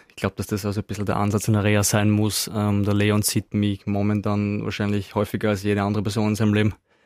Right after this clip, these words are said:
Ähm, von dem her, wenn wir da nicht irgendwo eine gewisse Lockerheit reinbringen würden, wär's für ihn schwierig, wär's für mich schwierig.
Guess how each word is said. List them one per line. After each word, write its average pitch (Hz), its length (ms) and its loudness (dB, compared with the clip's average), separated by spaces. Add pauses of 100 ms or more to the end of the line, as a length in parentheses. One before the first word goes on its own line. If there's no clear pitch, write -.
(300)
Ähm, 95 320 0
von 95 200 -4
dem 95 200 2
her, 98 120 2
wenn 98 140 2
wir 95 140 0
da 95 220 0
nicht - 420 -4 (480)
irgendwo 104 440 4
eine 101 60 2
gewisse 107 280 2
Lockerheit 101 460 2
reinbringen 104 480 4
würden, 104 600 2
wär's 98 280 0
für 110 100 0
ihn 107 160 4
schwierig, 104 360 2
wär's 98 160 2
für 104 100 0
mich 107 160 2
schwierig. 104 340 0